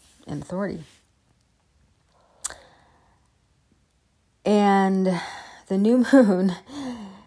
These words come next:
you know, actually, while it is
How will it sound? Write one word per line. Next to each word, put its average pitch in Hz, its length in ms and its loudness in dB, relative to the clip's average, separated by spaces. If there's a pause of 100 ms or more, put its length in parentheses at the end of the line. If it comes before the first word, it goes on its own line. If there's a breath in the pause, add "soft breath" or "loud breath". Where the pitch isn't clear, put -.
(760 loud breath)
you 180 100 -4
know, 156 340 -4
actually, 175 480 -2
while 170 420 2
it 165 180 -2
is 156 520 -6